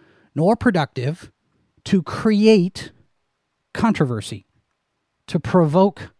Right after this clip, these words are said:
controversy. Now, I may have occasionally a guest to respond and address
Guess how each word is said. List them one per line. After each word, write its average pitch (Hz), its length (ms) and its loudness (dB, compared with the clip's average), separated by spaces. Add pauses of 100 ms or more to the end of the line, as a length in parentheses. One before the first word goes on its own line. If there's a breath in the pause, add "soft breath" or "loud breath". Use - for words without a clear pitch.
(200)
controversy. 113 720 -6 (580 loud breath)
Now, 135 340 -4
I 196 140 4
may 208 220 2
have 190 400 2
occasionally 175 840 0
a 135 80 0
guest 160 600 -4 (100)
to 196 180 0
respond 170 880 -2
and 165 160 2
address 147 760 -4